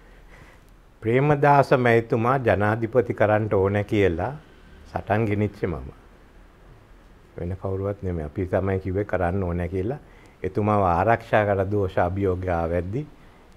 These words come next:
එතුමා මැරුණේ අවස්ථාවේදී හිටියා. අපි හැම වෙලේම ගැන ඊට පස්සේ මට ජනාධිපතිකම ගන්න තිබුණාදී විජේතුංග මැතිතුමාට මං අරගෙන, අ,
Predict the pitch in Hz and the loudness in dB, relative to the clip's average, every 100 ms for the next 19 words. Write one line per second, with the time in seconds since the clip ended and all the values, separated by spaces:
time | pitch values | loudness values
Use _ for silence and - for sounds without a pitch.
0 | - - 104 98 80 101 120 110 104 - | -18 -10 -6 -4 -2 2 4 4 2 0
1 | 107 92 90 92 85 82 85 87 139 - | 0 0 0 -2 -6 -8 -10 -10 -12 -16
2 | - - - - - - - 107 135 104 | -20 -20 -20 -20 -20 -20 -20 -10 -4 -2
3 | 101 127 135 151 147 123 104 101 - 117 | 2 4 6 6 6 4 0 0 0 0
4 | - 113 110 131 117 - - - - 98 | -2 -4 0 2 2 -2 -20 -20 -10 -4
5 | 107 117 123 117 127 123 120 120 113 104 | 0 2 0 0 -4 -2 0 0 0 0
6 | 117 110 110 120 131 131 110 123 123 127 | -2 -2 -2 -2 -2 -2 0 0 0 -2
7 | 123 117 113 117 123 117 120 151 143 - | -2 0 0 0 -2 -2 -2 -2 -2 -4
8 | - - - - - - 107 117 104 101 | -14 -20 -20 -20 -20 -12 -8 -6 -4 -2
9 | 104 110 123 | 0 2 0